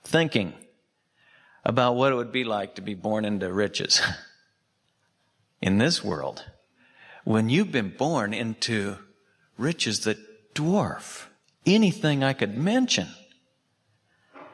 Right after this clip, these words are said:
Have you ever daydreamed, "Oh, wouldn't it be something to be in the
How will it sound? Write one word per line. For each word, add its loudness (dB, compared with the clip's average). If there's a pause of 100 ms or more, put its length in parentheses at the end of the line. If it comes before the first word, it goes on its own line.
(360)
Have 4
you 4
ever 2
daydreamed, -2 (140)
"Oh, -4
wouldn't -2
it -8
be -2
something -2
to -6
be -2
in 0
the -4